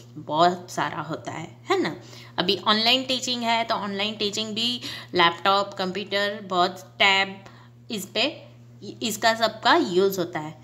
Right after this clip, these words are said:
है ना? Computer is now used to acquire information and needed to explore, explore new area of healthcare,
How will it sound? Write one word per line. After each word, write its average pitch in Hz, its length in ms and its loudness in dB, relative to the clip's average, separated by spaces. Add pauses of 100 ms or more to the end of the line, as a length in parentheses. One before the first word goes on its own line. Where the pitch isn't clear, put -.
है 427 100 0
ना? 190 120 -4 (1200)
Computer 294 500 2 (460)
is 294 180 4 (380)
now 196 380 0
used - 560 -6
to 214 240 0 (1000)
acquire 247 580 2 (140)
information 262 720 2 (160)
and 202 220 -2
needed 208 360 -2 (200)
to 196 300 0
explore, 214 720 -2 (280)
explore 226 840 2 (460)
new 262 260 2
area 185 600 0 (280)
of 180 160 4 (240)
healthcare, 220 580 -2